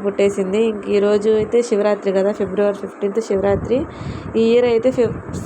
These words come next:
శివరాత్రి కొంచెం ముందు వచ్చిందండి పండగ. లాస్ట్ ఇయర్ ఏమో ట్వంటీ ఫిఫ్త్, ట్వంటీ సిక్స్త్ వచ్చింది శివరాత్రి పండుగ. ఈ ట్వంటీ ట్వంటీ సిక్స్లో అయితే ఫిబ్రవరి ఫిఫ్టీన్త్ అయితే వచ్చింది. ఇంకా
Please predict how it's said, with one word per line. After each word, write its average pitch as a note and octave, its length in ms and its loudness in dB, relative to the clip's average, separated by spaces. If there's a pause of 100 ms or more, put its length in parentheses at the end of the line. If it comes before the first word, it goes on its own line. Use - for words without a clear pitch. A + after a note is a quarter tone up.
(100)
శివరాత్రి A3+ 500 2
కొంచెం A3 260 2 (120)
ముందు G#3+ 240 0
వచ్చిందండి F#3+ 520 0 (100)
పండగ. G3 320 0 (760)
లాస్ట్ A3 380 0
ఇయర్ G#3+ 260 2
ఏమో A3 160 -2 (480)
ట్వంటీ G3+ 420 2
ఫిఫ్త్, G3+ 320 -4
ట్వంటీ A3+ 280 -2
సిక్స్త్ G#3 240 -4 (100)
వచ్చింది G3+ 440 -2
శివరాత్రి G3 440 -2
పండుగ. F#3 260 -6 (720)
ఈ G#3+ 120 0
ట్వంటీ G#3+ 340 2
ట్వంటీ A3+ 300 2
సిక్స్లో A3+ 420 0
అయితే A3 320 0 (240)
ఫిబ్రవరి A3 420 0
ఫిఫ్టీన్త్ G#3+ 400 -2
అయితే G3+ 220 -2
వచ్చింది. G3 400 -4 (120)
ఇంకా G3+ 180 0